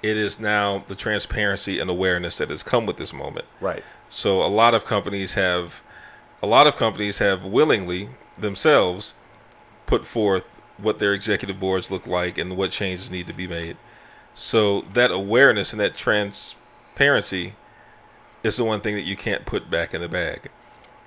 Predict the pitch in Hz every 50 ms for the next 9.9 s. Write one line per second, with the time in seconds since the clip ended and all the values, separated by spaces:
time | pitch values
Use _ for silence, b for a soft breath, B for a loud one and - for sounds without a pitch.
0 | - - - - - - 98 98 95 92 92 92 92 90 92 90 - - - -
1 | - - 90 110 104 - - - - - - - - - - 120 113 - 117 107
2 | 101 98 98 95 95 - 82 90 104 113 107 - - 101 101 104 104 98 90 92
3 | - 110 - - 131 139 147 127 107 101 - 95 92 90 90 90 - - - -
4 | - - - - - - - - - - - - - - - - - - - -
5 | - - - - 107 107 113 113 107 104 113 131 123 101 92 - - 175 - -
6 | 185 220 233 240 240 220 - - 233 247 - - - - 143 156 190 214 180 -
7 | 151 160 170 - - - 165 170 165 143 135 160 180 180 - - 120 101 92 104
8 | - 110 107 110 123 127 - - 110 110 120 123 127 - 110 107 110 101 - 113
9 | 104 101 - - 101 - - 110 127 135 123 135 185 208 - - - -